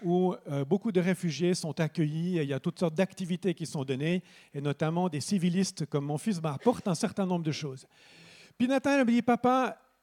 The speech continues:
j'arrive à la fin de mon service civil à l'Agora, j'aimerais bien faire une fête avec beaucoup de gens que j'ai vus et avec qui j'ai été en contact, et on pourrait être vingt-cinq environ, tous des gens de Turquie, musulmans, et,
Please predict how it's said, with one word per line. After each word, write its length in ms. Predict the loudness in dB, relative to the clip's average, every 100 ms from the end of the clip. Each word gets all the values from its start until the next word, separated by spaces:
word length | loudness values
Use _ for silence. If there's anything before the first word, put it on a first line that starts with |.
| _
j'arrive 320 | 0 2 4
à 80 | 4
la 100 | 4
fin 200 | 2 0
de 40 | 2
mon 100 | 0
service 380 | 0 -2 -2
civil 360 | -2 -4 0 0
à 80 | 0
l'Agora, 680 | 0 -2 -2 -2 -2 -6 -12
j'aimerais 340 | -6 -2 0
bien 160 | 0 0
faire 180 | 0 -2
une 80 |
fête 240 | -2 -2 0
avec 240 | 0 0
beaucoup 320 | 0 0 0
de 80 | -2
gens 240 | 0 0 0
que 140 | -4
j'ai 160 | -4 -6
vus 280 | 0 0 0 _ _ _ -20 -20 _ _
et 80 | -2
avec 300 | 0 0 -2
qui 200 | -2 -2
j'ai 220 | 2 0
été 180 | 0 -2
en 100 | -2
contact, 580 | -4 -4 -2 -2 -4 -20 -20 _ _
et 180 | -2 0
on 120 | 2
pourrait 240 | 0 2 0
être 180 | 2 2
vingt-cinq 640 | 4 2 0 -4 -4 0
environ, 640 | 0 2 2 4 4 2 -4 _ _ _ _
tous 220 | -4 -2
des 140 | 0 0
gens 200 | 0 0
de 80 |
Turquie, 580 | 2 2 0 0 0 0
musulmans, 680 | 2 2 2 4 2 0 -4 _ _ _ _
et, 260 | 0 2